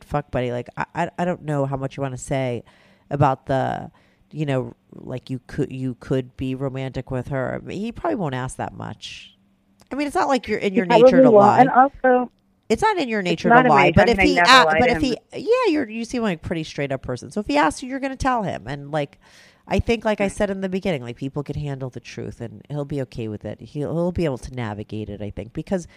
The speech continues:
Speaker 1: you're not going anywhere yet. And, you know, I think you're just, like,
Speaker 2: <clears throat>
Speaker 1: sort of sowing your wild oats, and he's coming along for the ride. <laughs> And this is just another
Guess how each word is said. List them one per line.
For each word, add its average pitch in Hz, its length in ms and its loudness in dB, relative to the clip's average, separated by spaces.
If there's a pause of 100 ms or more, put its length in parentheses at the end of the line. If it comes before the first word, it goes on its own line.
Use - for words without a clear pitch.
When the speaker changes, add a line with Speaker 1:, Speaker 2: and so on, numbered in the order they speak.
(420)
Speaker 1:
you're 185 120 2
not 220 240 -2
going 151 380 4
anywhere 139 340 -2
yet. 135 500 0 (220)
And, 127 600 -6
you 160 160 -8
know, 131 320 -6 (680)
I 147 80 -4
think 180 240 -6
you're 175 80 0
just, 156 340 -4
like, 143 220 2
Speaker 2:
<clears throat> - 20 2
Speaker 1:
sort 170 200 2
of 143 80 -6
sowing 147 380 0
your 143 100 -4
wild 139 320 0
oats, 139 280 -2
and 110 120 -10
he's 120 200 -12
coming 135 280 -6
along 131 260 -4
for - 120 -6
the 131 80 -2
ride. 120 480 0
<laughs> - 60 -20
And 156 100 -4
this 147 140 -4
is 160 100 -4
just - 220 -2
another 147 380 2